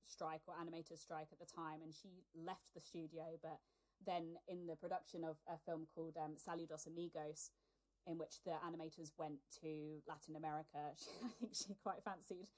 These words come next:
uh, having a holiday, <laughs> so she came, and, you know, to do the work as well, so she kind of, like, begged to come back and was involved in that project. Um, and that,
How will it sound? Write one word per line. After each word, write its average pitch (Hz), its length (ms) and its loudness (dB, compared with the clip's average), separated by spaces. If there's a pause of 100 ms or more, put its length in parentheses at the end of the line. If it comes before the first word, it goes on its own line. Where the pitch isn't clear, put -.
(380)
uh, 185 220 10 (120)
having 196 220 6
a 190 80 6
holiday, 226 520 12
<laughs> 294 160 12
so 277 480 12
she 240 140 0
came, 202 300 6 (420)
and, 214 140 8 (180)
you 185 100 -2
know, 147 140 0 (120)
to 208 100 2
do 170 200 0 (140)
the 170 80 -6
work 156 300 2
as 160 100 0
well, 170 220 6 (240)
so 185 120 6
she 170 160 0
kind 165 140 4
of, 156 80 -2
like, - 180 2
begged 160 220 2
to 156 60 -4
come 156 240 0
back 160 240 4 (100)
and 185 80 -8
was 175 140 0
involved 175 380 2
in 165 120 -4
that 170 180 4 (220)
project. 147 540 -4 (460)
Um, 165 520 2 (120)
and 185 180 0
that, 196 240 6